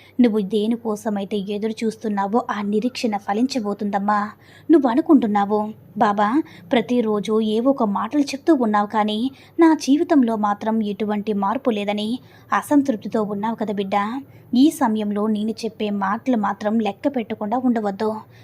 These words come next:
ఈ అవకాశాన్ని వదులుకున్నావంటే మళ్ళా నువ్వు తిరిగి పొందలేవు బిడ్డ. నేను చెప్పే మాటలు చివరి వరకు జాగ్రత్తగా విను. సమయం ఎక్కువ లేదు. నీకు రాబోయే అదృష్టం ఏ రూపంలో నీకు అందబోతుందో తెలుసుకో. నువ్వు ఎప్పటి నుంచో ఎదురు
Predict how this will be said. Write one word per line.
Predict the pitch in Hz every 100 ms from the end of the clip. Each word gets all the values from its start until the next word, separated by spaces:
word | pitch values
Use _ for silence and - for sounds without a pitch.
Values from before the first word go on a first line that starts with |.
| -
ఈ | 254 233
అవకాశాన్ని | 202 208 220 208 220 214
వదులుకున్నావంటే | 208 208 226 240 214 208 208 208 220 269 311 - - 233
మళ్ళా | 233 285 320
నువ్వు | 294 220
తిరిగి | 233 233 269 294
పొందలేవు | 254 202 262 240
బిడ్డ. | 208 196 214 208 214 - - -
నేను | 240 262
చెప్పే | 254 226 - 220
మాటలు | 202 196 202 233
చివరి | 208 220 226 233
వరకు | 208 208 226
జాగ్రత్తగా | 190 190 202 254 285 311
విను. | 226 208 208 214 - - -
సమయం | - 302 330 349
ఎక్కువ | 226 214 320 262
లేదు. | 214 214 214 214 _ - 240
నీకు | 247 240
రాబోయే | 220 196 202 220 214 202
అదృష్టం | 190 190 214 - 214 214
ఏ | 196 220
రూపంలో | 247 226 208 202 202
నీకు | 240 226 214
అందబోతుందో | 202 214 208 208 202 240
తెలుసుకో. | 269 240 226 - 208 208 - - - -
నువ్వు | 294 302
ఎప్పటి | 214 220 - 302 269
నుంచో | 208 208 226
ఎదురు | 220 202 202